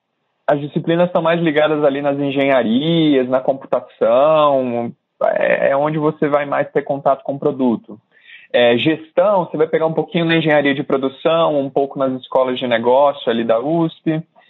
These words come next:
é, mas tem também na psicologia, você vai ter disciplinas discutindo liderança, comportamento humano e outras coisas. No direito, você vai ter disciplinas que estão olhando pra contratos, pra questões jurídicas de negócios. É,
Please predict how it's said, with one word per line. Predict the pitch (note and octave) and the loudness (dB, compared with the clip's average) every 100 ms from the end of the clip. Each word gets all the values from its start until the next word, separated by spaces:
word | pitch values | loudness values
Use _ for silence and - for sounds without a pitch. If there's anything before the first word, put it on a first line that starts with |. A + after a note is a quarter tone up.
| _ _ | _ _
é, | - B2+ B2+ B2 | 2 4 4 4
mas | C#3 C#3 | 0 0
tem | E3+ | -2
também | F3 D#3+ E3 | 0 -2 -2
na | E3 | -4
psicologia, | - F3 F3+ E3 D3 B2+ E3+ E3+ | -6 -6 -2 0 0 -2 -2 0
você | E3+ | 0
vai | D3 | 0
ter | D3 D3+ D3 | 0 0 0
disciplinas | C3 - C3+ C#3+ C#3+ | -2 -10 -4 -2 -2
discutindo | C3+ - C3 C3+ C3+ | -6 -8 -6 -2 0
liderança, | C3 B2 A#2+ C3+ D3 C#3+ - | 2 2 2 2 0 -2 -4
comportamento | - B2+ B2 B2+ - A#2+ B2 B2 | -2 -2 -2 -4 -2 -2 -2 -4
humano | A2 G#2+ A#2+ C#3 C#3 B2+ | -2 2 4 4 2 0
e | A#2+ | 0
outras | A2+ A2+ - | 0 -4 -8
coisas. | - D3+ D#3 C#3+ C#3+ C#3+ _ _ _ - - | -2 0 2 0 -4 -6 _ _ _ -20 -6
No | C#3 D#3+ | 0 0
direito, | C#3 D3 C3+ E3 E3 D3 | 2 2 4 2 0 0
você | C#3 C#3 | -2 0
vai | C3 | 0
ter | C3 C3+ | 0 -6
disciplinas | - B2+ C3+ C#3 C3+ | -8 -4 -2 -2 -4
que | - | -4
estão | C#3+ | 0
olhando | C#3 C3 B2+ | 0 0 0
pra | C3 | -2
contratos, | - B2 A#2 B2+ C3 C3+ C3 C3 B2+ B2+ | -2 -4 -4 -4 -2 -2 -4 -4 -6 -4
pra | A#2+ | -6
questões | C3 A#2+ C3 A#2 | -4 -4 -2 0
jurídicas | A#2 A2 C#3 D3 B2+ B2+ A#2 G#2+ | 0 2 2 0 -2 -2 -2 -2
de | A2 | -2
negócios. | G#2 G#2 A#2 C3+ C3+ C3 C3 C3+ _ _ _ _ _ - | 0 2 4 4 2 -2 -8 -8 _ _ _ _ _ 0
É, | A#2+ A#2 A2+ A2+ G2+ | 4 6 6 4 2